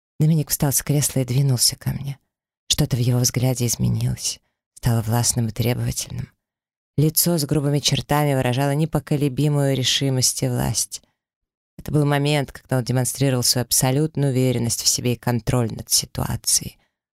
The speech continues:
Он подошёл ко мне, его рука поймала мой затылок, сжав горсть волос. Взгляд карих глаз упал на мои губы, в этот момент время словно замедлилось.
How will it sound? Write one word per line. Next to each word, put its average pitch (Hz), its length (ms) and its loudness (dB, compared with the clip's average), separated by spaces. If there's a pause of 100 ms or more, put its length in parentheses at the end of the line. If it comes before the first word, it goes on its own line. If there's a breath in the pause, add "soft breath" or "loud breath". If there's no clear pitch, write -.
Он 131 100 0
подошёл 147 340 2
ко - 160 0
мне, 151 280 2
его 131 140 2
рука 131 220 -2
поймала 135 420 0
мой 139 180 0
затылок, 131 560 -2
сжав 117 320 -2
горсть - 360 -2
волос. - 520 -2 (520 soft breath)
Взгляд 151 480 0
карих 135 300 0
глаз 135 300 0
упал 135 300 0
на 127 120 0
мои 120 200 0
губы, 127 360 -2
в 131 40 0
этот 123 260 -2
момент 123 380 0
время 120 300 0
словно 117 440 -2
замедлилось. - 800 -4